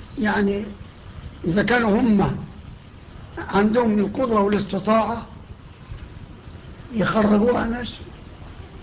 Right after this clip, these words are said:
إنما إذا كان ما عندهمش القدرة وخلاص خدوا على، على المخرج ده، آه، ما نقدرش نقول لهم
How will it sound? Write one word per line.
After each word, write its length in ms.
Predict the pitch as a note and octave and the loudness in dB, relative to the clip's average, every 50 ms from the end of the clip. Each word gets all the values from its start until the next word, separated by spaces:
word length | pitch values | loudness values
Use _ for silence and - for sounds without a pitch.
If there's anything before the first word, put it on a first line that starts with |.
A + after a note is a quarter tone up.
| - F#3+ | 2 4
إنما 260 | G#3 A#3+ C4 B3+ A#3+ | 4 6 6 6 4
إذا 140 | G#3+ G#3+ G#3 | 4 4 4
كان 200 | G#3 A#3 G#3+ G3+ | 4 4 4 4
ما 60 | G#3 | 4
عندهمش 440 | A3+ A3 G3+ G3+ A3+ A3+ G3 - A3 | 4 4 4 4 4 2 2 2 2
القدرة 460 | G3 - - B3 A#3+ G3+ G#3 G#3 G3 | 0 2 2 2 2 4 4 4 4
وخلاص 960 | F#3+ F#3+ F#3+ F#3 F#3 F3+ F3+ F#3 F3 E3+ - - A3 A3 A#3 B3+ A#3+ - - | 4 2 0 0 0 2 2 2 0 0 0 2 4 6 6 6 4 2 0
خدوا 360 | - - A3+ B3+ A#3+ G#3+ A3 | 0 0 2 2 2 4 2
على، 480 | G#3+ G#3+ G#3 G#3 G#3 G#3 G#3+ G#3 G3+ G#3 G#3 - - - - - - - - - - - | 2 2 2 4 4 4 2 2 -2 -4 -6 -8 -12 -14 -14 -16 -14 -14 -14 -12 -4 2
على 100 | F3+ G3 | 4 6
المخرج 420 | G#3 G#3+ B3+ C4 - G#3+ G#3+ G#3 - | 8 8 6 6 4 4 2 2 2
ده، 220 | - G#3+ A#3 C4 A#3+ - - - - - - - - - - - - - - - - - - - - - - - | 2 2 2 2 0 -4 -12 -16 -16 -18 -18 -18 -16 -16 -16 -16 -16 -18 -18 -16 -16 -18 -16 -18 -18 -14 -12 -6
آه، 1300 | - G#3+ G#3 G#3 G#3 G#3 G3+ G3+ G#3 G#3 G3+ G3+ G3+ G3+ G3 G3 G3 G3+ G3+ G3+ G3+ G3+ G3+ G#3 G#3+ A3+ C#4 - - - C#4+ - - - - | -2 0 2 4 4 4 4 4 4 2 2 2 0 0 0 0 0 0 0 0 0 0 -2 -2 -4 -6 -8 -8 -8 -8 -8 -8 -10 -8 0
ما 140 | C4 G3 G3+ | 4 4 4
نقدرش 520 | G#3+ A3+ G#3+ G#3+ G3 A#3 B3 G#3+ - - | 4 4 2 2 4 4 4 4 4 2
نقول 360 | G#3+ A#3 G#3 G3 G#3 G#3 G#3+ A#3 | 0 0 0 2 4 4 6 6
لهم 360 | B3 B3 B3 B3 A#3+ B3+ | 6 6 6 2 0 -2